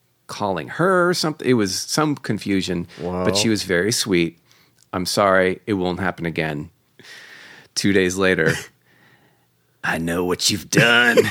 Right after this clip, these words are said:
Speaker 1: <laughs> I'm gonna get you, sucker." <laughs>
Speaker 2: "Hey, it's me again.
Speaker 1: Yeah.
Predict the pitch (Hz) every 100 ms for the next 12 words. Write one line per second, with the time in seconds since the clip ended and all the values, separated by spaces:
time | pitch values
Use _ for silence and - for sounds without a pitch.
0 | 622 - - - 92 - 113 117 113 107
1 | 110 - 95 120 127 123 104 - 110 -
2 | 107 117 160 453 339 - 605 - - 370
3 | 370 - - 107 104 117 123 - 143 143
4 | 139 127 123 123 131 143 - 117 110